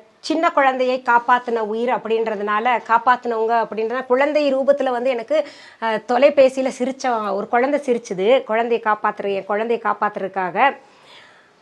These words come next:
அப்போ எந்த குழந்தை அது செஞ்-, சிரிச்சிருப்பா, அம்பாள் வந்து எந்த குழந்தை ரூபத்துல சிரிச்சிருப்பா அப்படின்றது இப்ப தேடி பார்த்த பொழுது எனக்கு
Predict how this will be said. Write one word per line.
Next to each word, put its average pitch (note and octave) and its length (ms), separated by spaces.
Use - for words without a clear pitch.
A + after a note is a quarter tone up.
அப்போ F4 340
எந்த F4+ 400
குழந்தை F4 440
அது C4+ 480
செஞ்-, C4 260
சிரிச்சிருப்பா, C#4 400
அம்பாள் B3 400
வந்து C4+ 200
எந்த B3+ 240
குழந்தை C4 420
ரூபத்துல B3 400
சிரிச்சிருப்பா A3+ 500
அப்படின்றது A3 400
இப்ப G#3+ 200
தேடி C4 320
பார்த்த A#3+ 340
பொழுது G#3+ 200
எனக்கு B3 320